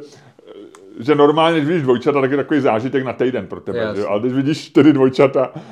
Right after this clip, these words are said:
Speaker 1: nebo tři dvojčata v čekárně, jak čekají na pana doktora, tak je to vlastně zábavný, no. Tak, tak to začíná ten článek.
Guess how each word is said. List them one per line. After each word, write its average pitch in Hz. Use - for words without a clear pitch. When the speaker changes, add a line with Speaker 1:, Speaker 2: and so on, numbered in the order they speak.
Speaker 1:
nebo 131
tři 143
dvojčata 131
v 151
čekárně, 127
jak 135
čekají 127
na 123
pana 127
doktora, 110
tak 113
je 123
to 120
vlastně 117
zábavný, 110
no. 101
Tak, 101
tak 107
to 117
začíná 104
ten 95
článek. 92